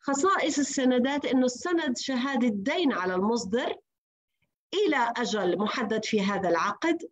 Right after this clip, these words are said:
يحصل حامل السند على فائدة ربوية ثابتة محددة سلفًا في السندات، وتصرف في تاريخ استحقاقها. لا يحق لحامل السند المشاركة في إدارة الشركة ولا حضور الجمعية العامة للمساهمين ونحو ذلك.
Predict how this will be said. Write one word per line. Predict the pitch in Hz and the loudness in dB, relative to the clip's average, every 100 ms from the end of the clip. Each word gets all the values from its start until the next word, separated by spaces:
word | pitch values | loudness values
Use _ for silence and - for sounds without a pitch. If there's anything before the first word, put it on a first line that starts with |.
| _ | _
يحصل | - - - 254 | 0 2 4 4
حامل | 214 269 254 233 | 4 6 6 6
السند | 226 285 269 214 | 2 2 2 2
على | 202 196 185 | 0 0 -2
فائدة | - 254 - 220 220 | -2 -2 0 0 0
ربوية | 214 196 202 240 269 254 | 0 0 2 4 4 2
ثابتة | 233 277 254 196 196 240 | -2 -4 -4 -4 -2 2
محددة | 262 269 359 277 233 208 196 | 2 2 2 2 2 0 -2
سلفًا | 196 277 285 285 277 | -2 0 2 2 2
في | 269 | 2
السندات، | 226 196 175 170 196 262 - - - - | -2 0 0 0 -2 -4 -8 -14 -8 -2
وتصرف | 311 349 392 269 233 - | 0 2 2 0 0 2
في | 220 | 0
تاريخ | 220 185 190 185 - | 2 2 2 0 -4
استحقاقها. | 185 - 180 - 185 185 233 294 311 - - - - | -6 -6 -8 -4 -4 -2 0 0 -2 -8 -20 -2 4
لا | 302 | 6
يحق | 392 359 285 277 247 | 6 2 0 0 2
لحامل | 226 240 233 | 2 4 4
السند | 208 - 240 220 202 | 4 2 0 2 2
المشاركة | 196 196 190 208 196 190 190 | 2 0 0 -2 -2 -4 -6
في | 208 175 | -4 -2
إدارة | 196 190 175 175 | 0 0 0 -2
الشركة | 175 - 190 180 185 196 185 - 196 | -4 -2 2 2 2 0 0 -2 -2
ولا | 277 254 | 0 -2
حضور | 240 202 196 208 | -2 0 2 2
الجمعية | 175 196 185 208 196 | 2 0 0 0 0
العامة | 180 196 190 175 | 0 0 0 0
للمساهمين | 175 180 180 214 220 254 269 | 0 -2 -2 0 4 4 4
ونحو | 233 226 233 | 2 0 -4
ذلك. | 170 160 156 | -6 -4 -6